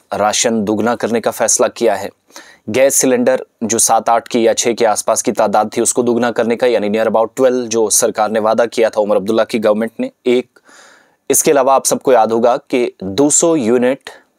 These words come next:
मुफ्त बिजली या फ्री बिजली का वादा सरकार ने किया था, वो तीनों वादे सरकार निभा रही है।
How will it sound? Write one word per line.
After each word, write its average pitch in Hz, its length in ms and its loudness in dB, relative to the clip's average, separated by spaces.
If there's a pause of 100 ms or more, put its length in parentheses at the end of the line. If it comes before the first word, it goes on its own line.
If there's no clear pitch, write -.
(440)
मुफ्त 147 340 -2
बिजली 110 500 -2 (440)
या 110 100 2
फ्री 180 320 0
बिजली 117 280 0
का 117 120 2
वादा 110 380 0
सरकार 110 400 0
ने 110 120 -4
किया 107 220 -2
था, 147 100 -4
वो 165 200 0
तीनों 165 380 0
वादे 120 320 0 (440)
सरकार 110 400 0
निभा 101 240 -4
रही 95 240 -4
है। 82 180 -8